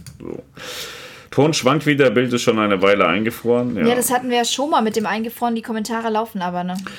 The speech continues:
Speaker 1: Jankel, nee, Pascal, die Preziosa ging nur nicht an Gaddafi, da er gestürzt wurde. Ich glaub, das war noch lange vor dem Sturz, als das dann, ähm, abgeändert wurde. Da war irgendwas anderes noch.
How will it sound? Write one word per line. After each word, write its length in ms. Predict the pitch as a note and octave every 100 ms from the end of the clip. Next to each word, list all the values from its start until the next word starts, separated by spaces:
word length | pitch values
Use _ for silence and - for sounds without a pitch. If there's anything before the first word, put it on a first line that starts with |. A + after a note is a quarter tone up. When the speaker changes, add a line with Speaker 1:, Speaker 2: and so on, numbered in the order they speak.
| - - -
Speaker 1:
Jankel, 400 | A#2+ C3+ C#3 G#2+
nee, 160 | A#2+
Pascal, 460 | C3+ A#2+ - A#2 B2
die 80 | A#2+
Preziosa 500 | A2 G2 A2 A2+ G#2+
ging 220 | G2+ G#2
nur 100 | G#2+
nicht 180 | A2+ A2
an 140 | G#2
Gaddafi, 480 | G2+ G2+ G#2+ - G#2+
da 140 | G2+
er 60 | F#2+
gestürzt 500 | F2+ - B2+ C3+ G2
wurde. 240 | A2 C3+
Ich 120 | A2+
glaub, 200 | A#2 -
das 180 | - -
war 100 | A#2
noch 140 | B2 G#2+
lange 240 | B2+ C#3+
vor 220 | - D#3+
dem 140 | D#3 G#2
Sturz, 440 | - G#2 G2+ -
als 300 | E2+ F#2+ -
das 240 | F#2+ F#2+
dann, 340 | F#2+ F2+ F#2 F2+
ähm, 480 | F#2 F2+ F2 F2 -
abgeändert 640 | - - F#2 F#2 F2+ F2+
wurde. 200 | F2 F#2
Da 180 | F2+ G#2
war 140 | C3 D3
irgendwas 400 | D3 B2+ A2+ G#2
anderes 420 | G#2+ F#2+ F2 -
noch. 280 | F2 E2